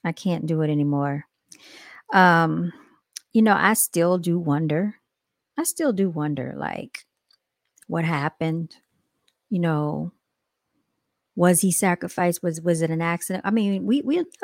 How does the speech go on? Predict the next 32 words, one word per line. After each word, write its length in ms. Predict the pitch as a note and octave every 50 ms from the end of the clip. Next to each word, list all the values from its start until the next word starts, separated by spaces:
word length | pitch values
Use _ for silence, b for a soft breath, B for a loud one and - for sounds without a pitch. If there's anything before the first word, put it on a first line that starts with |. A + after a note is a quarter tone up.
| F4+ E4+
we'll 180 | - G#3+ C4+ C#4
never 320 | C4+ C#4+ D#4+ E4+ D4+ G#3
know. 460 | E3 D3+ D3 D3+ - - - - F#3 _ _ -
We 140 | A3+ A3+ B3
will 140 | B3 B3
never 280 | A#3 A3+ A#3 A#3 A3+ B3
know. 460 | A#3 A3 A3+ A3+ F#3 D#3 D#3 E3+ F3 - _ _ _ _ _ _ _ _ _ _ _ _ _ _ _ _ _ _ _ _ _ _ _ _ _ _ _ _ _ _ B B B B B B B B -
Yeah. 500 | - - D#3 D#3 D3+ D3 E3 G3 G3+ G#3 F#3+
<laughs> 840 | F#3+ G3+ G3+ G3 G#3+ A3 G#3 G3 E3+ A3 A#3 B3+ B3+ C4+ C#4+ C#4 B3+ B3 - - _ - A4 B4+ C5+ C5+ - - _ - C5 C#5 C#5+ C#5+ - - B B B B B B B B B B B B B B
Excuse 440 | - - - - D#4 D#4+ D4+ B3
me, 120 | A#3 C4 B3
'cause, 200 | A#3+ - A#3 F#3+
like, 220 | G#3 G#3 F3 D#3 -
right 260 | F3+ G3+ G3+ F3+ F#3+
now, 160 | G3+ G3+ G3
if 100 | F#3+ -
you 100 | G#3 A3
could 220 | - A#3+ G3+ - -
actually 400 | - E3 F3+ F3+ - - - F3+
see 180 | E3+ - - F3+
what's 160 | E3 D#3+ -
going 240 | - - E3 D#3+ D#3+
on 120 | D#3 D3+
behind 360 | D3 D#3 D#3 E3 D3+ D3+ C#3+
the 40 | C#3+
scenes, 580 | - - - D#3+ D#3 D3+ D3+ D3+ D3 C#3+ - -
you 160 | - F3 F3
would 160 | E3 E3 - -
know 320 | D#3+ D#3+ D#3 D#3 D#3 D#3
that 300 | D3+ D3+ D3 D3 D3+ - - B B B B B B B
I'm 100 | F3 -
actually 840 | - D#3+ E3+ E3+ - - - F3+ E3 D#3+ D#3 D3+ D3+ D#3 D3+ D#3+ G3